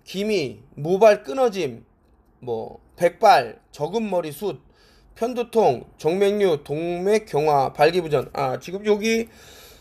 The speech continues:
어, 뭐 모발이 끊어진가 이제 뭐 머리가 하얘진다던가 이제 적은 머리숱인데 이제 백발 얘기 나올 때마다 너무나도 가슴이 아픈 내용인데 그 뭐 사랑하는 사람이 가족이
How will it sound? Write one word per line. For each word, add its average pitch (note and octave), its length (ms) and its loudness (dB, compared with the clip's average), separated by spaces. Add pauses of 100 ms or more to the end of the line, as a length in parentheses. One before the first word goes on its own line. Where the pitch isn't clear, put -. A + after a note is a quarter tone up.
(160)
어, D#3 680 6
뭐 C3+ 380 0
모발이 G3 680 4
끊어진가 G#3+ 540 -8
이제 D#3+ 440 -6
뭐 C#3+ 300 -6
머리가 D#3 280 -4
하얘진다던가 F#3 800 -2
이제 C#3 240 -2
적은 D#3 320 -2
머리숱인데 C#3+ 840 0
이제 C3 160 -2
백발 G3 320 0
얘기 F#3 160 0
나올 D#3 240 4
때마다 D3 320 0
너무나도 D#3 440 -2
가슴이 C#3 320 -6
아픈 B2 460 -6
내용인데 B2 840 -4
그 C2+ 340 -6 (200)
뭐 B2 180 -2
사랑하는 F#3 400 0
사람이 C#3+ 600 0 (220)
가족이 C#3+ 680 -4